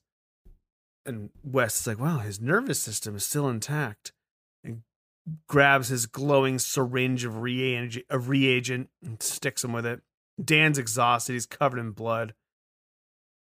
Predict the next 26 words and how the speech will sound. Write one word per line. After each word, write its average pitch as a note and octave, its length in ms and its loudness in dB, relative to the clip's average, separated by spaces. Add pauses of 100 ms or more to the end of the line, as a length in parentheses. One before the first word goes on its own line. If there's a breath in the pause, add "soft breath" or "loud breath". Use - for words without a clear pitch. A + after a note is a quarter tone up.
(120)
Then D3+ 160 2
a, B2 240 2
a C#3+ 100 2
babe D#3+ 460 6
runs D3 280 6
in. C3+ 160 2
It's A2 140 -4
Fabiana. C#3 840 4 (460)
Uh, D3 120 4
no, D#3 100 4
uh, C3+ 400 6 (180)
uh, B2 340 0 (680)
no, G#3 200 8
it's D#3 120 4
not. D#3+ 100 2 (100)
It's D#3+ 160 -2
Francesca. D#3+ 640 4
Why D3 180 4
did F4 100 -4
I F#4+ 80 2
write E4 200 -4
Fabiana? F#3 360 2
That's D3 140 2
her D3+ 80 4
real C#3 200 4
name. A2 300 -8